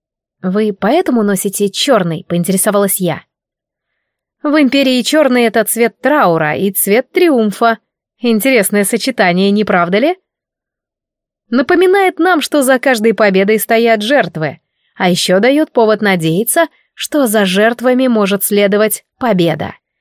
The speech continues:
И раз уж мой муж героически погиб в сражении...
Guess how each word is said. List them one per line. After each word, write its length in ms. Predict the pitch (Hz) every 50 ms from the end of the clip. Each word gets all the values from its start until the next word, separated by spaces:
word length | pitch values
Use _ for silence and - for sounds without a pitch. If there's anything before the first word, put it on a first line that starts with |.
| _ _ _
И 80 | - 302
раз 260 | 330 311 302 302 -
уж 160 | 302 - -
мой 220 | 311 320 339 330 311
муж 240 | 302 320 311 254
героически 640 | 247 233 262 262 262 254 254 233 - - - - 262
погиб 440 | 208 - 233 226 208 190 262 311 -
в 40 | -
сражении... 1000 | - 220 214 208 185 165 170 180 240 330 359 320 254 214 196 175 160 147 156